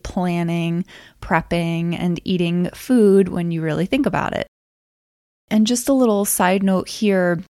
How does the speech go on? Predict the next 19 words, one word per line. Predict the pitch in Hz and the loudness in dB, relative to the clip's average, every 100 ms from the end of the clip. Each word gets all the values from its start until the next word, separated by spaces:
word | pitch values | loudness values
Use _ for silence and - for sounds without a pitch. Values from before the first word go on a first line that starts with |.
| _ _ _ | _ _ _
a | 220 | -4
lot | 208 208 254 | -2 0 0
of | 330 | -2
times | - 294 247 233 | 2 4 6 6
when | |
we | 220 196 | 4 2
are | 180 180 208 | 0 0 2
rushing | 233 247 262 254 | 0 0 2 4
our | 254 | 6
meals | 240 240 247 247 247 | 6 4 4 2 -2
throughout | - 220 220 220 | -4 -2 -2 -2
the | - | -6
day | 226 226 226 240 247 | -2 -2 0 0 0
and | 208 190 | 0 -2
rushing | 190 196 - 196 196 | -2 -4 -2 0 2
with | 185 185 - | 2 0 -4
eating | - 190 190 196 190 190 | -4 -2 0 0 2 2
and, | 175 175 - - | 0 -2 -4 -6
and | 170 165 170 | -4 -4 -6